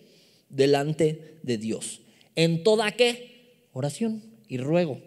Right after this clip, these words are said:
Eh, la palabra oración a veces también se traduce como rogativas o acciones de gracias, o en general es platicar con Dios, ¿ok? "En toda oración y ruego, con acción de gracias". Las gracias se le dan por adelantado.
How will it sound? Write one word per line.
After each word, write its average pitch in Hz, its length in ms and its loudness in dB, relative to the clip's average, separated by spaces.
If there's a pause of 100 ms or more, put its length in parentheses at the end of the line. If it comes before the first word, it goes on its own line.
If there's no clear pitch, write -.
(540)
Eh, 127 200 0
la 123 160 -2
palabra 151 300 2
oración 156 340 -2
a 139 60 -4
veces 143 320 -2
también 131 240 -6
se 135 80 -8
traduce 131 360 -4
como 120 160 -8
rogativas 135 760 -4
o 127 40 -6
acciones 135 320 -8
de 123 120 -4
gracias, 143 640 -6
o 123 320 -4
en 117 140 -10
general 135 420 -6
es 131 100 -6
platicar 113 480 -6
con 98 140 -10
Dios, - 260 -16
¿ok? - 140 -2 (560)
"En 135 160 -8
toda 208 220 2
oración 170 420 0
y 156 80 2
ruego, 120 320 -2 (420)
con 240 280 4
acción 277 600 -6
de 277 140 0
gracias". 262 720 -6 (280)
Las 185 200 -2
gracias 277 460 0
se 226 100 0
le 196 140 -2
dan 226 220 -6
por 240 160 -4
adelantado. 208 760 -2